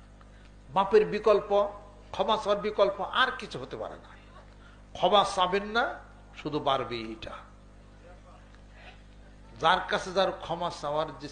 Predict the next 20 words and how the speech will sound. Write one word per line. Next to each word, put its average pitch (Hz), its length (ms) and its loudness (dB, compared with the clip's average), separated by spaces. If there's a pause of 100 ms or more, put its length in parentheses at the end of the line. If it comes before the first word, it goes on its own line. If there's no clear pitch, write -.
(100)
সিস্টেম, - 400 -2 (420)
ওই 127 80 -8 (180)
সিস্টেম - 400 2 (100)
মাফিক 151 260 -4 (120)
চলতে 107 300 -16
হবে। - 180 -12 (1300)
স্বামী 202 280 0 (100)
যদি 254 140 -2 (100)
তার 220 140 4 (160)
স্ত্রীর 220 360 -6
কাছে 185 180 -4 (100)
ক্ষমা 160 240 -4 (120)
চায়, 117 220 -6 (200)
এটা 151 180 -2 (1000)
মহানুভবতার 180 840 0 (120)
অনেক 185 160 -6 (180)
উচ্চ - 260 -10 (160)
পর্যায়ের, 123 640 -4 (1000)
কিন্তু 196 180 -6 (160)
সিস্টেমটা 240 560 2